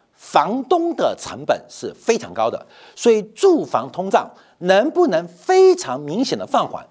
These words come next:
这是一个极大的问号。那在中美脱钩的背景之下，美国工资通胀那更是要解决啊，旷日费时，可能要到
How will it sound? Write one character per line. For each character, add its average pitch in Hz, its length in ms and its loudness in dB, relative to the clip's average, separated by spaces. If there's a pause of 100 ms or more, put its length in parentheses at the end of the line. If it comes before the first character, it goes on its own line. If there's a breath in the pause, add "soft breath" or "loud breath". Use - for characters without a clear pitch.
(160 soft breath)
这 190 120 -2
是 147 160 -8
一 - 20 -8
个 120 120 -6
极 127 380 -10
大 160 300 -2
的 87 140 -10
问 117 240 -4
号。 - 260 -8 (380 loud breath)
那 294 240 0 (200 soft breath)
在 214 240 2
中 359 440 -2
美 123 340 -4
脱 269 320 0
钩 269 340 0
的 113 220 0 (120)
背 339 120 0
景 - 160 -10
之 120 120 -12
下， 117 220 0 (380 soft breath)
美 180 300 2
国 180 480 0 (100)
工 330 400 2
资 330 340 0
通 302 300 -4
胀 233 260 0 (220 soft breath)
那 247 220 0
更 294 420 -2
是 208 200 -6
要 185 120 0
解 131 240 -4
决 92 160 -6
啊， 82 180 -2 (120)
旷 165 340 -2
日 139 80 -6
费 120 220 -4
时， - 220 -18 (260 soft breath)
可 175 140 0
能 185 120 0
要 240 80 4
到 175 260 0